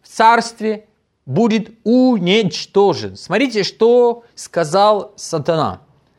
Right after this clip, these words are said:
Я щас сразу соединяю Аман, сатана, это мы будем соединять. Бытие, третья глава. «И сказал змей жене: 'Нет, не умрете.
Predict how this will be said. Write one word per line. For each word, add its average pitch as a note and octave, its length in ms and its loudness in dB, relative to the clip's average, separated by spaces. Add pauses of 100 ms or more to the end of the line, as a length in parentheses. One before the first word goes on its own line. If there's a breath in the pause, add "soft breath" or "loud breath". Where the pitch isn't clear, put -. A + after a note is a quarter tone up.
(200)
Я C#3 100 -4
щас C#3+ 240 -8
сразу E3 400 -4
соединяю D3+ 640 -2
Аман, G#3 460 0
сатана, F#3 640 -2
это E3 160 -2
мы F3+ 140 -2
будем D#3 280 -4
соединять. D#3 800 -6 (380 soft breath)
Бытие, G3 320 0
третья G#3+ 420 -2
глава. G#2+ 280 -4
«И B2+ 60 -6
сказал A3 400 0
змей A#3 260 -2
жене: G#3 380 0
'Нет, A#3+ 340 -2
не B3+ 100 -2
умрете. B3+ 640 -2